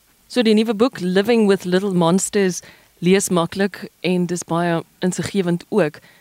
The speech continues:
Ek dink aan ouers. Dit voel vir my, hulle moet op 'n stadium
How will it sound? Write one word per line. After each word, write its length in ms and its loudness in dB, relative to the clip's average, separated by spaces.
Ek 160 -6
dink 240 -4
aan 180 -4
ouers. 580 -6
Dit 180 -8
voel 160 -8
vir 120 -10
my, 220 -2
hulle 200 -2
moet 240 -2
op 100 -8
'n 40 -6
stadium 520 -4